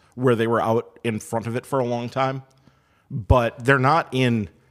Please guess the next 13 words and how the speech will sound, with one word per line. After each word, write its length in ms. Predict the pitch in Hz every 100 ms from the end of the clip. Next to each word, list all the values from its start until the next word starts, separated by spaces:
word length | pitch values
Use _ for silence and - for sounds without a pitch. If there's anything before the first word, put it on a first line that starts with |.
| _ _ _ _ _
terrible 340 | - 139 131 123
position. 360 | 123 123 120
Lane 180 | 123 160
Grindle 240 | 143 147 143
was 100 | 123
talking 300 | 123 117 123
on 80 | 110
the 60 |
broadcast 580 | 104 107 107 120 113 - -
early 280 | 123 120 110
on 260 | 113 113
in 180 | 110 104
Sunday's 400 | - 123 107 101